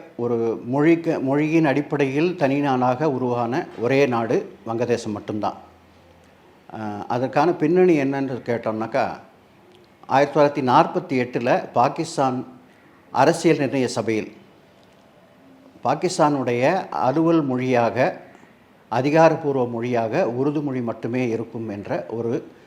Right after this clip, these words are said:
முடிவை எடுத்தார்கள். அந்த முடிவை எதிர்த்து அப்போதிருந்த கிழக்கு பாகிஸ்தானை சேர்ந்த முதலமைச்சர் வங்காள மொழியையும் அலுவல் மொழியாக சேர்க்க வேண்டும் என்று ஒரு கோரிக்கையை விடுத்தார். ஆனால் அந்த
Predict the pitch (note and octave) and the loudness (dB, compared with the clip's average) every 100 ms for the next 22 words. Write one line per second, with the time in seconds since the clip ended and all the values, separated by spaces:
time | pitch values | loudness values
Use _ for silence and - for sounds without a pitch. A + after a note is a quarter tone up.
0 | - - A#2+ C3+ C#3 C#3 B2+ A2 A#2+ - | -20 -8 -2 2 4 4 2 0 -2 0
1 | G#2 F#2 - - - _ - - - - | 0 -2 -8 -14 -20 _ -20 -20 -20 -12
2 | - B2 B2 B2 C#3 E3+ F3 C#3 A#2+ C3+ | -4 -2 0 0 4 6 6 4 2 0
3 | - D3 F#3+ - - - - _ _ - | 0 0 0 0 -8 -20 -20 _ _ -4
4 | B2+ D#3 D#3 D3+ D#3 E3 D#3+ C#3+ C#3+ D#3 | -2 4 6 6 4 2 2 2 2 0
5 | - B2 C3 B2 A2 G#2+ A2+ G#2+ G#2 G#2 | 0 0 -2 -2 -2 -2 -4 -4 -2 -2
6 | A#2+ A#2+ G#2 - E3 - - - - - | -2 0 -2 0 0 -2 -18 -20 -20 -20
7 | - _ _ - B2 C#3 D#3+ D3+ C3 B2 | -20 _ _ -4 0 6 6 6 4 2
8 | B2+ A#2+ C3 G#3+ - - - _ - _ | 2 2 0 -2 -8 -20 -20 _ -20 _
9 | - B2+ C3+ C3+ C3 A#2+ A#2 A2+ B2+ - | 0 4 6 4 4 0 2 2 0 2
10 | B2 A#2+ A2+ G#2+ A2 A2 F#2+ G#2 A3 - | 2 2 0 0 -2 -4 -4 -2 -2 -4
11 | - C3 B2+ B2 B2+ B2 B2+ G2+ - - | -8 -4 -4 0 -2 2 0 0 -2 -4
12 | F2+ - - - - D3 D#3 C3+ B2 | -4 -6 -20 -20 -6 0 2 2 0